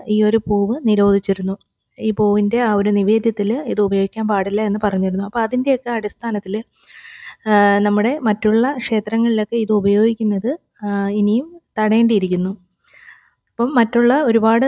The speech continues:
ഔഷധ ചെടികളുണ്ട്, ഔഷധ പൂക്കളുണ്ട്. അതൊക്കെ വെച്ചിട്ട് വേണം നമ്മുടെ നിവേദ്യം നടത്താനും പൂജ നടത്താനും. അപ്പോൾ, കുറച്ച് ദിവസങ്ങളേ ആയിട്ടുള്ളൂ ഒരു കുട്ടി, ഏ, അടുത്ത വീട്ടിൽ നിന്നും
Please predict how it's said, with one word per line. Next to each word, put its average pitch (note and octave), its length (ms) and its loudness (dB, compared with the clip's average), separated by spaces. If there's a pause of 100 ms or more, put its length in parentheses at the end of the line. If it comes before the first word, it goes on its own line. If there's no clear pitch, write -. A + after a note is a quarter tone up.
(120)
ഔഷധ A#3 360 2
ചെടികളുണ്ട്, A3 580 2
ഔഷധ G#3+ 340 2
പൂക്കളുണ്ട്. G#3+ 640 0
അതൊക്കെ A#3 280 -2
വെച്ചിട്ട് A3+ 320 -2
വേണം G#3+ 260 -2
നമ്മുടെ A3 320 0 (120)
നിവേദ്യം G#3 420 2
നടത്താനും G3+ 460 0
പൂജ G#3+ 300 4
നടത്താനും. F3+ 540 -2 (680)
അപ്പോൾ, - 200 0
കുറച്ച് A#3+ 300 6
ദിവസങ്ങളേ A#3+ 460 2
ആയിട്ടുള്ളൂ A#3 460 2 (340)
ഒരു A3 200 2
കുട്ടി, G#3+ 360 -4 (260)
ഏ, G#3 100 -4 (240)
അടുത്ത A3+ 300 0
വീട്ടിൽ G#3+ 360 2
നിന്നും G#3 280 2